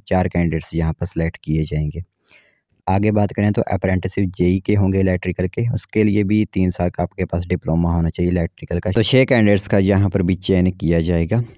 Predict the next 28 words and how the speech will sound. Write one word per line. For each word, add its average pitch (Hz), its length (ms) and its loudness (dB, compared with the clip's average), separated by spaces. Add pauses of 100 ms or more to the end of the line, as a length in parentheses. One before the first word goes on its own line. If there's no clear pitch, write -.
(240)
आगे 101 220 2
बात 101 200 2
करें 104 200 2
तो 110 200 2
अप्रेंटिस 95 540 0
जेई 90 340 2
सिविल 90 340 0
के 95 160 -2
होंगे, 92 220 2
इसके 92 200 -4
लिए 92 140 2
तीन 90 260 0
साल 87 220 -2
का 87 120 -4
फुल 90 240 -2
डिप्लोमा 82 380 -2
चाहिए 85 300 -2
आप 85 160 -4
लोगों 85 240 -2
का। 101 160 -4 (240)
तो 95 80 -2
चार 92 240 0
कैंडिडेट्स 87 440 -2
यहाँ 87 220 0
पर 95 120 -4
सिलेक्ट 92 360 -2
किए 92 200 0
जाएंगे। 92 360 0